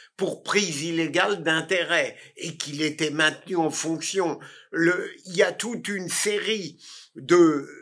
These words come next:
d'événements et de, euh, données, mais qui sont périphériques par rapport au procès,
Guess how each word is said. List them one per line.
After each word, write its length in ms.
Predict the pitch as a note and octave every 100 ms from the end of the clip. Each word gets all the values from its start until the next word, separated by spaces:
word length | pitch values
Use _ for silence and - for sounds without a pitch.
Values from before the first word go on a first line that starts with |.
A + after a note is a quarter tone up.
| - C#3+
d'événements 840 | C3 B2 F3+ D#3+ D#3+ D#3 F3 F#3+ E3+
et 160 | D3+
de, 400 | D3 D#3 D3 B2+ - - - -
euh, 120 | E3+
données, 720 | C3+ F3+ E3 F3 F3 D3 B2+
mais 260 | D#3 F3+ F3 -
qui 180 | F3+
sont 320 | - - G3 E3
périphériques 1040 | - G#3+ F#3 G3 - F3+ D#3+ G3+ D#3+ -
par 160 | C#3+ C3
rapport 480 | - C#3+ C#3+ D3+ B2+
au 140 | C3
procès, 720 | - - C3 - G#3 A#3+ A#3